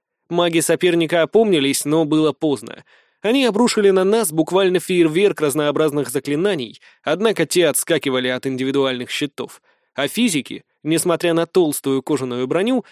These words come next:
почему-то опасались вставать у нас на пути. Так что я с полным комфортом, если не считать вони от трёх немытых орков,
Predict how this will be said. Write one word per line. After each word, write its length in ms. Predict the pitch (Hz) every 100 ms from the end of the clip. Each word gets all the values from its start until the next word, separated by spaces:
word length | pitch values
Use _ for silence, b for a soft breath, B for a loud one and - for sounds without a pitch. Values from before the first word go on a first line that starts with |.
| b b -
почему-то 420 | 147 233 311 294
опасались 500 | 254 202 - 233 208
вставать 460 | - - 139 147 165
у 60 |
нас 180 | 139 135
на 100 | 139
пути. 380 | 135 - 151 - _ _ _ _
Так 180 | - 170
что 160 | - 156
я 260 | 143 156
с 120 | 156 -
полным 460 | 175 175 165 156
комфортом, 720 | 139 135 127 220 214 - - - _ _ _ -
если 360 | 180 147 135
не 120 | 131 139
считать 420 | - - 156 139
вони 320 | 143 147 131
от 200 | - -
трёх 280 | - 151 131
немытых 420 | 139 143 135 139
орков, 420 | 147 127 - -